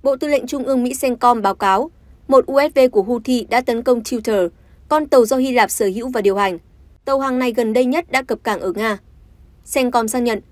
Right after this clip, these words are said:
vụ tấn công đã gây ngập lụt nghiêm trọng và làm hỏng phòng máy của tàu Tutor.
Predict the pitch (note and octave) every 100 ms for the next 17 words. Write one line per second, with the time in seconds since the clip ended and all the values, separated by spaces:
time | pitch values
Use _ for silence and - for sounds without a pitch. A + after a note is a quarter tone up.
0 | _ _ D4+ C4 C4+ C4 D4+ C#4 C#4 C#4
1 | C4 A#3 G#3+ G#3 B3 A3+ A#3+ G3 - _
2 | - A3+ A3+ A3 G#3 F3+ G3+ G3 F#3+ G#3+
3 | G#3 G#3 F#3 - G#3 G3+ F3